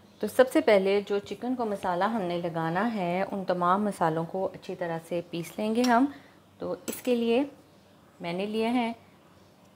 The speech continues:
थोड़ी सी स्टिक्स दालचीनी की, दो मोटी इलायचियाँ, एक लिया है मैंने जायफल, ये मेरे पास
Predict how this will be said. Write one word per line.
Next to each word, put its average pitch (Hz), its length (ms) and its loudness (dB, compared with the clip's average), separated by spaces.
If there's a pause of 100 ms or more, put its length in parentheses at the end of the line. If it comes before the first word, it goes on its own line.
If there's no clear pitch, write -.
(680)
थोड़ी 196 180 -2
सी 220 140 -8
स्टिक्स - 340 -6 (140)
दालचीनी 202 520 2
की, 285 240 2 (1500)
दो 196 400 2 (420)
मोटी 180 340 -2 (100)
इलायचियाँ, 185 600 0 (1300)
एक 208 240 -2
लिया 240 160 2
है 226 220 0
मैंने 175 220 -4
जायफल, 165 560 0 (1700)
ये 196 80 -2
मेरे 214 180 0
पास 220 420 4